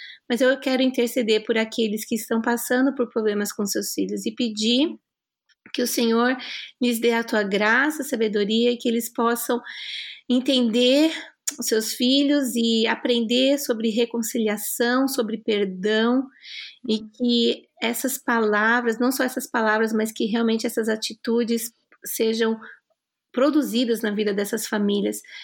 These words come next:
Speaker 1: e que elas possam, Senhor, olhar pro Senhor em todos os momentos, confiar em Ti e rea-, realmente receber a sabedoria que vem do alto.
Speaker 2: Hum.
Speaker 1: Senhor, não é fácil, nós todos dependemos do Senhor,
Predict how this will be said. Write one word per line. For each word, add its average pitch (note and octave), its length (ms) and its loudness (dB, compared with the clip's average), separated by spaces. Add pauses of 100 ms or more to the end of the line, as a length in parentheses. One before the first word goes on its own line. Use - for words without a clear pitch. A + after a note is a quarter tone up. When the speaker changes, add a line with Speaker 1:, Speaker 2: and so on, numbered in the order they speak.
(220)
Speaker 1:
e G#3 60 -4
que G#3+ 120 -2
elas A3 240 2
possam, A#3 480 -2
Senhor, A3 380 0
olhar G#3+ 520 0
pro C#4 80 -4
Senhor A#3+ 480 0
em A3 120 0
todos A3+ 280 0
os B3 140 -2
momentos, A3+ 480 0
confiar G#3+ 680 0
em C#4 120 4
Ti G#3 420 -2 (500)
e A3 420 0 (380)
rea-, C4 360 2
realmente B3+ 480 2
receber B3+ 560 0
a C#4 80 2
sabedoria A#3 640 0
que A#3 120 -6
vem A3+ 220 0
do A#3 140 0
alto. F3+ 340 -2 (540)
Speaker 2:
Hum. A3+ 160 -14
Speaker 1:
Senhor, A#3 160 2
não A#3 160 2
é A#3 140 4
fácil, A3+ 680 0
nós G#3+ 320 0
todos A#3 420 0
dependemos A3 1080 0
do A3+ 240 0
Senhor, G#3+ 600 0